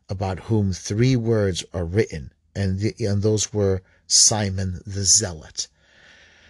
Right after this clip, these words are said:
When you, when you're thinking about character development, we know that all our Jewish characters grew up with their necks under the boot of Rome. They have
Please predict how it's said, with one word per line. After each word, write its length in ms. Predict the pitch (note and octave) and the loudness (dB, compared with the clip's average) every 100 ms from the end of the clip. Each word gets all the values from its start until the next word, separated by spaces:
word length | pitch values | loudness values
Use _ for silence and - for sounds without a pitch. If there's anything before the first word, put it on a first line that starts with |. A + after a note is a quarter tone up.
| _ | _
When 240 | A2 A2+ A2 | 2 4 4
you, 440 | A#2 A#2 A2 - | 2 2 2 -2
when 220 | A2 G#2+ | -2 0
you're 160 | G#2 B2 | 2 0
thinking 480 | - - D3 C#3 B2 | 0 0 0 2 -2
about 340 | G2 G#2 F#2+ | 0 -2 -2
character 560 | - B2 A2 G2+ - F#2+ | -4 -2 0 -2 -2 -2
development, 720 | G2 F#2 A2+ A1+ D#2+ C2 - _ _ G#2+ | 0 0 0 0 -4 -8 -12 _ _ -2
we 180 | G#2 | 2
know 460 | G2 G#2+ G#2 G#2 A#2 - | 4 4 4 2 -2 -4
that 200 | G2 - | -6 -2
all 320 | G2+ A2+ B2+ - | 0 2 0 -2
our 180 | G2+ G2 | -4 -4
Jewish 480 | F#2 G#2+ A2 A2 - | -4 -2 0 -2 -2
characters 760 | A2 F#2 F2 - F2+ F2 - _ _ - | -2 0 -2 -2 -2 -2 -4 _ _ -6
grew 280 | G#2 G2+ F#2+ | -2 2 2
up 160 | E2+ - | 0 -2
with 220 | F#2+ - | -4 -2
their 300 | G2 F2+ F2 - - - _ - | -2 0 -2 -6 -20 -20 _ -4
necks 500 | G2+ A2+ A2 - - | 2 2 2 0 0
under 300 | A2 G2+ G2 | -2 -2 0
the 100 | F#2+ | -2
boot 240 | E2+ G2 F2 | -2 -2 -2
of 180 | E2 F#2+ | -2 0
Rome. 360 | G2 - - _ _ _ _ - - - _ - | 0 -2 -10 _ _ _ _ -20 -20 -20 _ 2
They 160 | G2+ | 2
have 460 | F#2 G2 F#2+ F2+ | 2 2 2 0